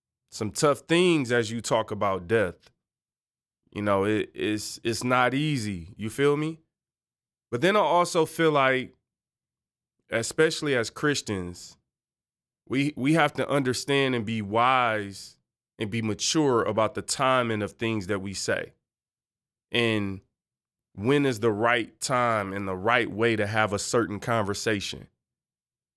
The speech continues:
You know what I mean? And you don't have to kill other people's vibe in order to do it if you do it in the right timing. All right, here's the thing.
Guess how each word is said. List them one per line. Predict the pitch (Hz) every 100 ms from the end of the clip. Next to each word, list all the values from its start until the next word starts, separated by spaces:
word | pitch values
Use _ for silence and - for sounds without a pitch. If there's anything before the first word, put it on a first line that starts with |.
| _ _ _ -
You | 131
know | 190
what |
I | 185
mean? | 196 208 185 143
And |
you | 147
don't | 160 151
have | 151 143
to | 127
kill | - 175 156 147 139
other | 139 131 135
people's | 151 131 117 101
vibe | 117 123 120 110 104 - _ _ _ _ _ _ _ _ _ _ -
in | 107
order | 131 123 110
to | - 101
do | 113 123 92
it | - _ _ _ _ _ _ _ _ _ _
if | 123 117
you | 113
do | 110 123
it |
in | 117
the | 107
right | 104 101 90
timing. | 117 95 80 - _ _ _ _ _ _ _ _ _ _ _ _ _ -
All | 160
right, | 143 113 67 120
here's | 127 233 262 233 160
the | 170
thing. | - 156 139 131 120 113